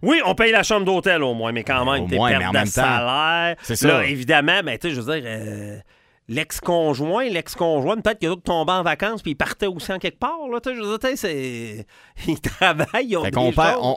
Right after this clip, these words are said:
Speaker 2: on perd du salaire, ça met des situations, ça, ça crée des situations compliquées. Puis la compagnie, eux, m-, même s'il y a une autre alternative,
Speaker 1: Oui.
Speaker 2: là, c'est non, non, non, non, tu vas prendre l'avion du six août, là, puis arrête de m'en parler.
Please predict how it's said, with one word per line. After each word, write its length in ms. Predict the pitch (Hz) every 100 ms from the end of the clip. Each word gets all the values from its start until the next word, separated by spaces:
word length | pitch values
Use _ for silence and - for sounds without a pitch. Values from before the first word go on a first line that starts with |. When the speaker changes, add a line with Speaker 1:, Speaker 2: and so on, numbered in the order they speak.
| 127
Speaker 2:
on 60 |
perd 260 | 127 180 170
du 80 | -
salaire, 580 | - 127 131 143 151 143
ça 200 | 120 110
met 180 | 131
des 160 | 127 113
situations, 640 | - - 127 117 92 -
ça, 200 | 87 -
ça 160 | 85 104
crée 180 | - 139
des 140 | 123
situations 680 | 110 - 131 120 107 123 123
compliquées. 840 | 123 117 - 104 98 117 139 175 - _ _ _ _
Puis 120 | 113
la 140 | 120 120
compagnie, 520 | 131 131 120 131 135
eux, 380 | 123 123 123 98 76 -
m-, 140 | 110 131
même 200 | 139 190
s'il 160 | 190 156
y 40 |
a 40 | 160
une 80 |
autre 200 | 180 196
alternative, 520 | 160 160 151 147 - 190
Speaker 1:
Oui. 120 | 294
Speaker 2:
là, 100 | 123
c'est 140 | -
non, 100 | 113
non, 140 | 135 143
non, 80 | 139
non, 180 | 135
tu 140 | 110 110
vas 100 | 104
prendre 200 | 127 135
l'avion 280 | 123 110 127
du 100 | -
six 280 | 110 -
août, 160 | 123 127
là, 120 | 123
puis 120 | 117 104
arrête 180 | 101
de 80 | 107
m'en 140 | 104 98
parler. 420 | 90 92 107